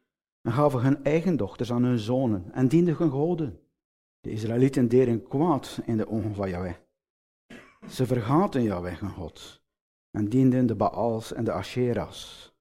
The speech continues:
De toorn van Yahweh brandde tegen Israël, zodat hij hen verkocht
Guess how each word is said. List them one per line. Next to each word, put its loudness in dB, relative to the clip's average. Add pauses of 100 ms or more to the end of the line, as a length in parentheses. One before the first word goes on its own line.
(760)
De -8
toorn 8
van 6
Yahweh 4
brandde 4
tegen 2
Israël, -2
zodat -2
hij -4
hen 2
verkocht -4